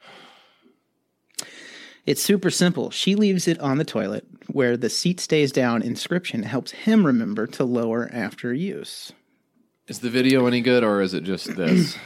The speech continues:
Speaker 1: <clears throat> I didn't watch it. If he forgets, she lifts the jar.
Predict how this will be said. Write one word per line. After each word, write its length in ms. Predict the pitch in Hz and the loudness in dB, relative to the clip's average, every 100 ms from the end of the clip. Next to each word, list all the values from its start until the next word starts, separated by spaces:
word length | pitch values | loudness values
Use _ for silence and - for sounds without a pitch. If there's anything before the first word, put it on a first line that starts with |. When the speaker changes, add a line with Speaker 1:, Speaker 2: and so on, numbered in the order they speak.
| - | -18
Speaker 1:
<clears throat> 160 | - | -6
I 60 | 131 | -4
didn't 200 | 120 127 | -4 -6
watch 260 | 110 - | -10 -8
it. 120 | - - - - - - | -10 -10 -14 -16 -12 -6
If 120 | - | 0
he 100 | 196 | 0
forgets, 560 | 202 175 202 143 - - | 2 2 0 0 -8 -12
she 280 | - 185 196 | -2 2 4
lifts 240 | 175 - | 2 0
the 100 | 143 | -2
jar. 500 | 131 120 110 123 156 | 0 0 0 -4 -8